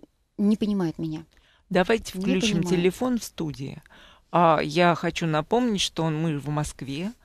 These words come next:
Speaker 2: поэтому четыре девять пять, а потом шестьдесят пять десять девяносто девять и шесть. Вот, вдруг нам кто-то позвонит и захочет с нами поговорить, а, на эту тему. Но я хочу немножко все-таки обострить,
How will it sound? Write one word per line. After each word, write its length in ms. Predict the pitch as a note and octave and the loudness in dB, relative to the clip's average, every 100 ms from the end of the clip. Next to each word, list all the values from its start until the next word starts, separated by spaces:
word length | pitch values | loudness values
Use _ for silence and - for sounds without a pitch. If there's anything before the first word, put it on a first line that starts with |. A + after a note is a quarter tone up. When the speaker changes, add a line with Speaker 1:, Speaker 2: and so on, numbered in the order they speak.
| - - _ | -20 -20 _
Speaker 2:
поэтому 380 | - F3+ - D#3+ | 2 2 2 -2
четыре 340 | - - F#3 D3+ | -2 -2 -2 -2
девять 420 | D#3+ D3+ D3 - | -2 -2 -4 -2
пять, 280 | A3 B3 - | 2 2 -2
а 140 | - F3 | -10 -6
потом 500 | - D#3+ F3+ E3 D3 | -6 -2 0 0 -2
шестьдесят 600 | - - D3 D#3 - E3 - | -6 -8 -8 -12 -8 -8 -6
пять 420 | F#3+ A#3 - - - _ - | -4 -4 -6 -14 -20 _ -16
десять 680 | C3+ C3+ D#3 F#3 - B3+ - - _ - | -14 -6 -4 -2 -4 -10 -14 -20 _ -10
девяносто 520 | D3+ D#3+ G#3 - D#3 | -4 -2 -2 -4 -8
девять 420 | C3 F#3+ G3+ - | -6 -6 -6 -8
и 40 | G3+ | -6
шесть. 680 | - - A#2+ - - - _ _ _ _ | -6 -8 -12 -16 -20 -20 _ _ _ _
Вот, 260 | D3 C#3+ D#3 | -8 -8 -6
вдруг 420 | C#3+ - B3+ - | -6 -6 -6 -4
нам 160 | D#3 E3+ | -4 -4
кто-то 400 | - E3 - F3 | -8 -10 -8 -12
позвонит 520 | C#3+ D3 F3 A3+ B3 _ | -10 -8 -8 -8 -12 _
и 40 | - | -14
захочет 440 | D#3 - - - | -14 -12 -14 -14
с 40 | - | -8
нами 200 | F3 F3 | -6 -6
поговорить, 600 | F3+ D3 D3 F#3 G#3+ - - - - - | -6 -6 -2 -2 -4 -12 -20 -20 -20 -6
а, 220 | E3 D#3+ C#3+ | 0 2 2
на 220 | E3+ F#3+ | 2 2
эту 140 | - | 0
тему. 280 | - E3+ D3 | -6 -6 0
Но 60 | G#3 | 0
я 100 | A#3 | 2
хочу 320 | C4 - B3+ | 2 0 -2
немножко 560 | B3 A#3 B3 A#3+ - | -2 0 0 0 -4
все-таки 600 | G3 - A3 G#3+ - G#3 G#3 - - - - | -6 -2 -2 -4 -4 -4 -6 -12 -20 -12 -4
обострить, 680 | F3 G#3+ - G3 - - | 0 0 0 -6 -6 -10